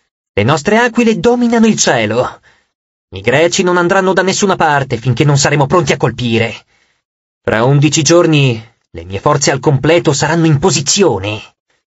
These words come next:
Le mie sorpresine saranno tutte predisposte. Il primo agosto, la festa della speranza. Il campo greco cadrà." "Ma Reina ha detto... Ne abbiamo già parlato."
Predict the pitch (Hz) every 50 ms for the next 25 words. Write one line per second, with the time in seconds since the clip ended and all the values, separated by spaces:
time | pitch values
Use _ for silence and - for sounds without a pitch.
0 | _ _ _ - 90 101 101 123 170 196 196 175 - 202 175 - 202 208 208 -
1 | 226 254 247 233 220 220 233 226 220 220 220 220 220 262 - - 247 233 240 247
2 | 247 226 226 185 - - 190 135 113 107 - - 123 110 120 - - - - _
3 | _ _ _ _ _ _ _ _ _ _ _ _ _ _ _ - - 117 139 151
4 | 143 147 160 175 180 180 165 156 165 151 143 139 - - 143 135 123 - - _
5 | _ _ _ - 139 139 139 180 165 - - 180 147 190 170 160 151 - - 165
6 | 127 117 110 101 95 - - 123 - - - _ _ _ _ _ _ _ _ _
7 | _ _ _ - 92 92 101 107 _ - 131 131 127 120 143 143 139 160 165 151
8 | 147 165 156 - 185 160 - 160 135 110 90 101 104 - - - _ _ _ _
9 | _ _ _ _ _ _ _ _ _ _ - 208 175 190 185 180 - 190 202 214
10 | 214 202 175 156 139 147 196 - - - - - 147 135 135 139 147 143 127 135
11 | 170 185 190 196 202 - - 214 - 220 214 202 196 185 170 147 127 - 147 127
12 | 123 131 131 - -